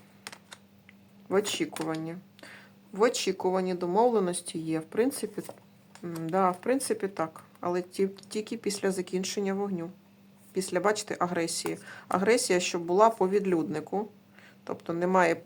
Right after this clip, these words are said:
немає агресії по відлюднику, і тоді ми приїдемо, прибудемо.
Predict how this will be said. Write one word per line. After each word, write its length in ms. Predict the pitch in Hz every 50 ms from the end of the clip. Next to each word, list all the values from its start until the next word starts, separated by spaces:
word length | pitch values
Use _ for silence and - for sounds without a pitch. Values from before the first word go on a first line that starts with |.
| - - - - _ - - _ - - -
немає 440 | 175 170 175 170 175 170 160 156
агресії 460 | 160 170 180 202 240 285 - - 262 254
по 140 | - 262
відлюднику, 640 | 240 240 240 233 240 240 240 254 233 226 - 175 170
і 40 | 170
тоді 300 | - - 160 175 202 220
ми 300 | 208 170 180 180 190 196 - - - - - - - - - - - - - - _ _ _ _ _ _ _ - _ _
приїдемо, 760 | - - 190 196 190 190 185 151 139 139 147 143 143 147 156 175 - - _ _ - _ _ _ _ _ _ _ _ _
прибудемо. 680 | - 180 196 202 175 139 143 143 135 143 143 143 143 151